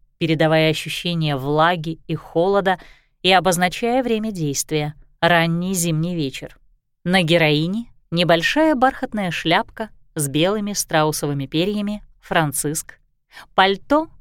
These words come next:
Скобелев, оттороченное соболями и муаровыми лентами, маленькая меховая муфта, декорированная в стиле пальто, и элегантные шведские перчатки.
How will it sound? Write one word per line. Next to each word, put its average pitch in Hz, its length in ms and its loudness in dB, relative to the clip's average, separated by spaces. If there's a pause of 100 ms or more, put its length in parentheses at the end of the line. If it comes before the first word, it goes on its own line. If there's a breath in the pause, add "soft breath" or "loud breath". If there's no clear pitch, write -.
(140)
Скобелев, 180 720 -2 (380)
оттороченное 165 880 0
соболями 160 680 0 (160 soft breath)
и 175 100 0
муаровыми 165 680 2
лентами, 185 540 -2 (600 soft breath)
маленькая 269 520 2
меховая 190 520 0
муфта, 143 520 -6 (520)
декорированная 151 840 0
в - 60 -6
стиле 147 340 -2
пальто, 147 500 -4 (600 soft breath)
и 185 200 2
элегантные 233 680 -2
шведские 175 640 -4
перчатки. - 680 -6